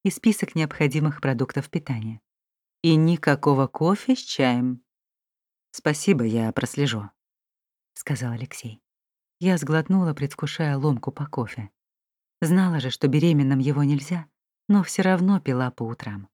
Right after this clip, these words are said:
Это была моя отдушина, моя вредная привычка, спасавшая в трудные времена. «Вы давно не делали плановый узи? Назначить вам?» «Нет». «Да». Мы ответили одновременно с Алексеем.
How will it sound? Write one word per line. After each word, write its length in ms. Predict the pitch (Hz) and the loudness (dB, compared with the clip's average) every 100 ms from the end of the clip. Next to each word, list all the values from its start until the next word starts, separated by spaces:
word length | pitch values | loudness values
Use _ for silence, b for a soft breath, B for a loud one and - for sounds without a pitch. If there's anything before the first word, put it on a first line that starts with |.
| _ - | _ -6
Это 220 | 151 143 | -2 2
была 260 | 131 131 | 4 4
моя 340 | 127 123 127 131 | 4 2 0 -2
отдушина, 580 | 127 143 - 110 104 101 _ _ _ | -2 -4 -6 -8 -8 -12 _ _ _
моя 320 | 156 156 160 | 2 4 4
вредная 460 | 143 151 151 147 135 | 2 2 2 2 -2
привычка, 680 | - 151 175 180 - 139 131 | 0 0 0 -2 -4 -4 -4
спасавшая 680 | - - 160 190 175 - 127 | -8 -6 -2 -2 -2 -4 -8
в 80 | - | -2
трудные 380 | 127 113 117 | -2 0 0
времена. 480 | 113 131 131 110 101 - _ _ _ _ _ - | 0 -2 -2 -4 -8 -16 _ _ _ _ _ -6
«Вы 200 | 156 170 | 0 2
давно 360 | 170 151 170 | 4 4 4
не 140 | 233 247 | 6 6
делали 380 | 156 175 185 190 | 4 2 2 0
плановый 480 | 160 156 151 165 180 | 2 2 2 2 2
узи? 380 | 180 123 113 - _ - | 0 -2 -6 -8 _ 0
Назначить 560 | 180 185 240 247 - 123 | 2 6 4 2 -4 -4
вам?» 200 | 110 - _ _ _ _ _ _ _ _ | -4 -6 _ _ _ _ _ _ _ _
«Нет». 400 | 185 180 180 - - _ _ _ | 0 2 0 -6 -20 _ _ _
«Да». 420 | 120 120 113 107 - _ _ _ _ | 2 4 2 -2 -10 _ _ _ _
Мы 180 | 196 190 | 4 4
ответили 460 | 170 160 170 - 156 | 4 2 0 2 0
одновременно 800 | - 160 170 170 170 117 113 113 | 2 4 4 4 2 0 0 -4
с 120 | - | -4
Алексеем. 560 | 131 - - 117 98 | -4 -6 -10 -10 -12